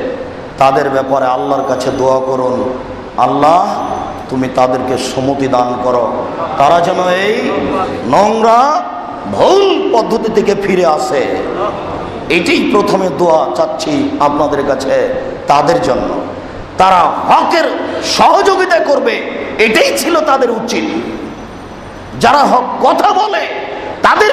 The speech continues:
পিছনে কলম ধরবে কেন? তার মানবতা নেই, তার বোধগম্য নেই, তার হিতাহিত নেই, হিতাহিত জ্ঞান রাখে না কেন? আল্লাহর কাছে তাদের জন্য আন্তরিকভাবে প্রার্থনা করেন, আল্লাহ যেন তাদেরকে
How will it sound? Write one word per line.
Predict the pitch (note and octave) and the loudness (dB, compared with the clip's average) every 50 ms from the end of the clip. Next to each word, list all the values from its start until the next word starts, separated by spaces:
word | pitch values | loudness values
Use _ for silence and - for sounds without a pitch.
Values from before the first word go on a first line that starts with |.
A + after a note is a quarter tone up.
| - D#4 | 2 0
পিছনে | E4 - - D4+ D4+ C#4+ C4+ C#4 | 0 0 0 0 0 0 0 0
কলম | C4 B3+ B3 B3+ A#3+ A#3 | 0 0 0 0 0 0
ধরবে | G#3 F#3 F3+ - - G#3 | 0 2 2 2 0 0
কেন? | - G#3 F3+ E3+ E3 D#3 B2+ G#2+ G#2 G2 G#2+ - - - - - - - | 0 0 0 0 0 -2 -2 -2 -2 -4 -6 -6 -8 -10 -10 -10 -2 2
তার | D#3 E3 F3 - - | 4 4 4 4 2
মানবতা | - - A#2+ E3+ B3 C#4+ C#4+ D4+ D4+ D4+ D4+ D#4+ | 0 2 2 4 4 4 4 4 2 4 4 2
নেই, | D#4 D4+ D#4+ F4+ G4 G4 G4 - - - - - - - - - - - - | 2 2 0 0 -2 -4 -6 -6 -8 -8 -8 -8 -10 -10 -12 -12 -4 0 2
তার | A3 B3 B3 | 4 4 4
বোধগম্য | A#3 - F3 C#4 E4 F4+ F4+ F#4 F4+ F4+ F4+ F4+ | 4 4 4 4 4 2 2 2 2 2 2 2
নেই, | F4+ F4+ F#4 F#4+ G4+ A4 B4+ - - - - - - - - - - - - | 2 2 2 2 2 0 0 -4 -8 -10 -12 -12 -14 -14 -14 -14 -14 -4 2
তার | - A3+ B3+ A#3 F#3 - | 2 4 4 4 2 2
হিতাহিত | - - C4 - G4 F#4+ E4 D#4+ F4+ D4+ F4+ | 0 0 2 2 2 4 2 2 0 -2 -2
নেই, | F#4 G4+ G4+ G#4 G#4+ G4+ F#4+ - - - - - - - - - - | 0 0 2 0 0 -2 -4 -8 -8 -10 -10 -10 -10 -12 -12 -4 0
হিতাহিত | - - D#4+ C#4+ C4+ A#3+ B3 D#4+ D4 D4 | 0 2 4 4 4 4 2 0 0 0
জ্ঞান | C4+ C#4+ C#4 C4+ B3+ | 0 0 0 2 2
রাখে | A#3 B3+ C4 B3+ - - | 0 0 0 0 -2 -2
না | A#3+ A3+ | -2 -2
কেন? | A3+ A3+ G#3+ G3 G#3 G#3 E3+ D3 - - - - - - - - | -2 -2 -2 -2 0 0 0 0 -2 -2 -4 -6 -6 -6 -2 2
আল্লাহর | - G3 G#3 G#3 G3+ F#3+ G3 | 4 4 4 4 2 2 0
কাছে | - G3+ G3 F3+ F3+ - - | 0 -2 0 0 0 2 2
তাদের | F3 E3+ F3 F#3 E3+ D#3+ | 2 2 2 2 0 0
জন্য | F3 E3+ E3+ | 0 2 2
আন্তরিকভাবে | D#3+ D#3 D#3 D#3 D#3+ D3+ E3+ A3+ C#4+ - D4 - F#3 F#3+ G3 F3+ - | 2 2 0 -2 -2 0 0 0 0 2 2 2 2 2 2 0 0
প্রার্থনা | - F3 E3 - - D3+ D3+ E3 D#3+ | 2 0 0 0 -2 -2 0 0 0
করেন, | D#3 D#3 D#3+ D#3 D3+ D3 B2+ - - - - - - - - - | 0 0 0 0 -2 -2 -4 -6 -8 -8 -10 -10 -12 -8 -2 2
আল্লাহ | C#3 D3 E3 E3 D#3+ | 2 4 4 4 2
যেন | D3+ D#3+ D3+ D3+ | 2 2 0 0
তাদেরকে | C#3+ - C#3+ C#3+ C3+ D#3 D3+ C#3+ D3 D3+ C#3+ C3 A#2 | 0 0 0 0 2 0 0 0 0 0 0 0 0